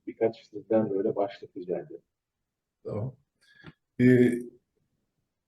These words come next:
Speaker 2: teknolojiye yaptığımız yatırımlarla müşteriye en iyi ve güvenli çözümleri sunmaya devam ediyoruz açıkçası. Ee, biz aslında müşterinin, e, müş-,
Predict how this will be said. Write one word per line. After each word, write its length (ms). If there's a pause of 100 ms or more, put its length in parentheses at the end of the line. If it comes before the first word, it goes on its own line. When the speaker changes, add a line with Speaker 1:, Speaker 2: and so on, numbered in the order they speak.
Speaker 2:
teknolojiye 600
yaptığımız 500
yatırımlarla 640
müşteriye 540
en 60
iyi 220
ve 60
güvenli 540
çözümleri 500
sunmaya 500
devam 280
ediyoruz 320
açıkçası. 720 (220)
Ee, 240 (300)
biz 400
aslında 720 (880)
müşterinin, 1080
e, 100 (2000)
müş-, 360